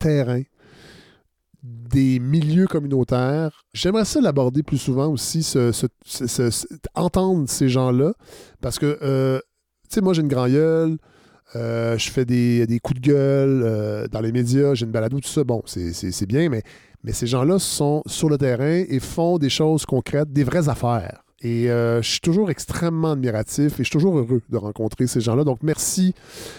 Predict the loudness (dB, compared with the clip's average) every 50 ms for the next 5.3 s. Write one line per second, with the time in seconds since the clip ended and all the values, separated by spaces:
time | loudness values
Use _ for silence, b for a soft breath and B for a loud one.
0 | B B -2 0 2 2 2 2 2 0 0 0 -2 -2 0 -2 -4 -2 0 0
1 | -2 -2 -2 0 0 0 2 0 -2 -2 0 0 0 2 2 0 2 2 2 2
2 | 0 0 -2 -2 -4 -2 0 0 2 2 2 2 0 0 0 -2 0 0 0 0
3 | 0 -2 0 0 2 2 2 2 0 -2 -2 -2 -4 -4 -4 -2 -2 -4 -2 0
4 | 0 2 2 0 0 -2 -2 0 -2 -2 -2 -4 -2 0 -2 -2 0 0 -2 0
5 | 0 0 0 0 0 0